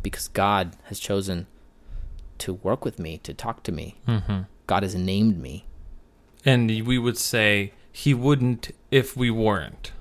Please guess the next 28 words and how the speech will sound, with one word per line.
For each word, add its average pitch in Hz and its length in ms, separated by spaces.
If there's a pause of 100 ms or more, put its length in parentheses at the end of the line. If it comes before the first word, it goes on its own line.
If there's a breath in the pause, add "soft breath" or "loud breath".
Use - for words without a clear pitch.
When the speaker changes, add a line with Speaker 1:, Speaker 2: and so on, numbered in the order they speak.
(200)
Speaker 1:
Right. 110 380 (280)
Speaker 2:
Okay. 107 280 (180)
Speaker 1:
Because 107 520 (500)
God 117 280
does 101 160
not 104 240
enter 110 280
into 101 460
relationships 95 720
with - 200
puppets. - 480 (240)
Speaker 2:
Yeah. 92 220 (340 soft breath)
So 127 360
at 127 180
the 120 80
end 135 200
of 127 120
the 117 40
day, 107 340
our 113 220
responsibility, 113 1300
you 110 180
said, 104 460
comes 139 360
from 110 460 (800 soft breath)
the 110 120
fact 120 480
that - 340